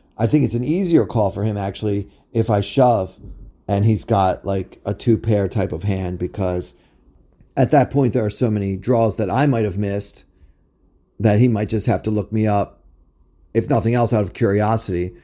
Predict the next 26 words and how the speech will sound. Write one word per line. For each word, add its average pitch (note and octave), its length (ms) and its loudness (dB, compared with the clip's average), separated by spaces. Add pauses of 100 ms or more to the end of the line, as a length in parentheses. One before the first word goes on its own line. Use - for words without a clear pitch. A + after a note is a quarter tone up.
(240)
But B2 140 2
this E3 140 6
just C#3+ 240 -2
felt, B2+ 400 2
I A2+ 100 0
think, A#2 380 -4
to G#2+ 140 -2
him B2 400 2 (340)
as A2 180 -2
though A2+ 400 2 (1200)
I A#2 220 4
were A2+ 420 4
milking C3+ 580 2
him, G#2 360 0 (320)
and G#2+ 400 0
he A2+ 160 2
just G#2+ 280 -2
said, G2+ 140 2
"I'm G2+ 120 0
not G#2 160 0
gonna G#2+ 160 0
let G2 240 0
this G2+ 300 -2 (400)
amateur A2+ 460 4
Clayton A2+ 460 0
guy G2+ 440 0